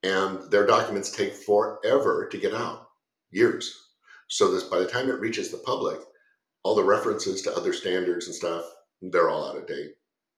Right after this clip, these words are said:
And so you're saying, "Okay." The other part is they're not engineers. They're, they've learned a lot. They've learned a lot.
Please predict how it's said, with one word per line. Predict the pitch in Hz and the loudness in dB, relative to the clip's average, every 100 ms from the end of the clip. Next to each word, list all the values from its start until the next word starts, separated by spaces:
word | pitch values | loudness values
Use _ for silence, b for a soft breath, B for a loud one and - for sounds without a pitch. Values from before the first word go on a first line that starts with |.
| _ _ b b b b b b - | _ _ b b b b b b -2
And | 95 92 92 90 90 90 90 | 0 2 2 0 0 -2 -4
so | - 92 | 2 4
you're | 90 90 | 4 4
saying, | 104 92 87 80 80 90 | 0 -2 -4 -6 -10 -2
"Okay." | 87 87 - 65 - - _ _ _ _ _ - | 0 0 -4 -10 -12 -18 _ _ _ _ _ 6
The | 117 | 8
other | 123 | 8
part | 110 113 | 6 6
is | 110 107 | 6 6
they're | 110 117 | 6 6
not | 113 147 107 | 4 2 0
engineers. | 87 90 78 80 - - | -2 -4 -8 -8 -8 -4
They're, | 90 90 | -4 -2
they've | 85 82 | -2 0
learned | 92 82 | 0 0
a | 87 | 0
lot. | 82 65 - - | -2 -2 -8 -12
They've | 73 73 | -12 -8
learned | 85 85 | -8 -6
a | |
lot. | 76 110 - - | -4 -4 -6 -10